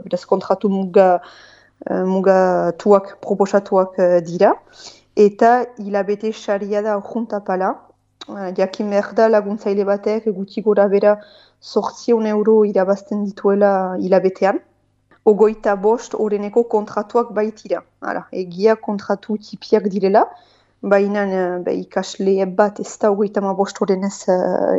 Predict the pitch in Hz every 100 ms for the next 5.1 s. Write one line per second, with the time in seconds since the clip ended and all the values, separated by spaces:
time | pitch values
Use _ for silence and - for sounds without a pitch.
0 | 202 - 185 - 180 190 311 - _ _
1 | _ _ 196 196 202 214 214 214 220 -
2 | 208 - 202 202 - 196 196 185 196 185
3 | 196 269 - 202 185 208 214 196 190 196
4 | 196 - 180 185 214 202 - 220 220 185
5 | 190